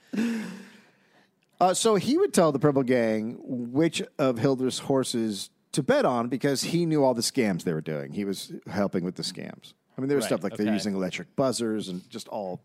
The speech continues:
Speaker 1: all kinds of nonsense. So
Speaker 2: Sure, yeah, let 'em know you're gonna coke 'em up, heroin 'em, or tase 'em. Give 'em the inside track.
Speaker 1: <laughs> In nineteen twenty-six, he and Hildreth ha-, had a parting of the ways. So Peter's on his own, and he ran a scam in Canada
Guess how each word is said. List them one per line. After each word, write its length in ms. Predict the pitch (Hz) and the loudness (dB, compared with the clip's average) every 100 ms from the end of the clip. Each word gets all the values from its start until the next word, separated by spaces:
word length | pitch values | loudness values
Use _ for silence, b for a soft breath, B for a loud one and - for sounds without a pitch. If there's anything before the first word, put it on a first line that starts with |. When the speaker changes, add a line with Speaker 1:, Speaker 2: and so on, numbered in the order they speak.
| - | -6
Speaker 1:
all 100 | 101 | -6
kinds 280 | - 87 73 | -6 -18 -18
of 80 | |
nonsense. 400 | 73 82 - - | -20 -20 -20 -12
So 100 | - | -4
Speaker 2:
Sure, 480 | 113 104 - 359 147 | -2 -2 -2 0 0
yeah, 200 | 135 214 | 2 2
let 200 | 160 175 | 4 2
'em 80 | 175 | 2
know 120 | 170 165 | 2 4
you're 140 | 156 | 4
gonna 160 | 151 135 | 0 -2
coke 340 | - 143 143 | 0 0 0
'em 120 | 139 | -2
up, 220 | 135 135 | -2 -2
heroin 380 | 135 127 127 127 | -2 0 0 0
'em, 80 | - | 0
or 80 | 120 | 0
tase 480 | 640 698 640 640 622 | 0 0 0 0 0
'em. 180 | 719 - | -2 -2
Give 80 | 143 | -2
'em 120 | 131 | -2
the 60 | 123 | -4
inside 420 | 120 - 123 123 110 | -4 -6 -4 -6 -6
track. 760 | 139 113 110 240 269 254 247 - | -6 -6 -6 -6 -6 -6 -8 -10
Speaker 1:
<laughs> 80 | _ 247 247 247 233 214 202 156 120 | _ -8 -6 -8 -10 -12 -16 -12 -6
In 140 | 143 | -2
nineteen 260 | 185 226 294 | 0 0 -2
twenty-six, 480 | 240 208 180 156 | -2 0 -2 -4
he 340 | - 147 151 151 | -2 0 2 2
and 100 | 123 | 0
Hildreth 420 | 123 117 110 101 | 2 2 2 2
ha-, 140 | 101 - 110 | -2 -2 -2
had 260 | 95 95 | 0 0
a 140 | 92 80 _ - | 0 -2 _ -4
parting 280 | 110 92 82 | 0 0 -2
of 60 | |
the 80 | 73 | -6
ways. 340 | 57 - - - _ _ _ _ _ | -10 -16 -20 -20 _ _ _ _ _
So 420 | - - 107 101 98 | -10 -2 0 0 -2
Peter's 420 | - 156 170 135 | -2 0 0 0
on 120 | 120 | -2
his 140 | 98 | -2
own, 420 | 92 85 80 82 82 | -6 -6 -8 -8 -10
and 180 | 95 95 | -8 -6
he 120 | 107 | -4
ran 220 | 110 135 | -2 -2
a 40 | 160 | -4
scam 500 | - - 160 156 147 | -4 -4 -2 -2 -4
in 80 | 127 | -6
Canada 720 | - 214 220 104 71 - | -6 -4 -2 -2 -4 -8